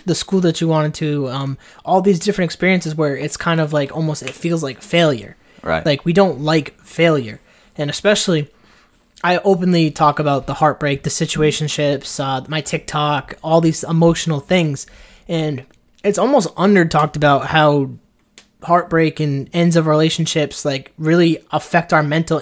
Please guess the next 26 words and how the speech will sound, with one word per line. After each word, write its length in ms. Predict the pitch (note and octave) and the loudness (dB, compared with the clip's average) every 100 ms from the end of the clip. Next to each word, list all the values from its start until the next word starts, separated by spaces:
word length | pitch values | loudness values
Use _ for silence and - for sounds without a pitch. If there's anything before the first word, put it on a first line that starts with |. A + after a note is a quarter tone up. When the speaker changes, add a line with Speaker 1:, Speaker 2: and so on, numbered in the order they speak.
| - | -2
Speaker 1:
and 240 | F3+ G3+ | 2 4
our 120 | D3+ | 4
physical. 520 | C3+ F#3 E3 - - - - - _ - | 2 0 0 -4 -10 -20 -20 -20 _ -4
Like, 120 | D3 | -4
Speaker 2:
Right. 40 | |
Speaker 1:
especially 360 | D#3 G3+ G3 G#3 | 0 2 4 4
when 100 | F3+ | 4
you 60 | D#3+ | 2
have 200 | E3 D3+ | -2 -4
time 340 | - F3+ F#3 | -2 0 2
with, 240 | E3 E3 - _ | 0 -4 -14 _
with 180 | D#3+ - | -4 -2
people, 360 | D3+ C#3+ C3+ C3+ | -4 -4 -6 -4
like, 260 | C3 B2 - - - _ _ F3 | -6 -8 -16 -20 -20 _ _ -4
and 360 | E3 D#3 C#3+ - E3 C#3+ _ _ _ - | -2 0 -4 -10 -18 -20 _ _ _ -6
like 200 | E3 D#3+ | -4 -2
you 120 | D#3+ C#3+ | -4 0
mentioned, 360 | E3 G#3 D#3+ | 2 2 0
it's 100 | D3+ | 0
kinda 220 | - E3 | 0 0
blindsided. 640 | D3 D#3 F#3 D#3 D3+ C3+ B2+ | 0 0 0 0 -2 -2 -4
You 120 | C#3+ | 0
don't 160 | D#3 D3 | 0 0
expect 360 | - F#3 F3 | 0 0 0
that. 240 | D#3+ C3 C3+ | 0 -2 -4
And, 200 | C3 | -10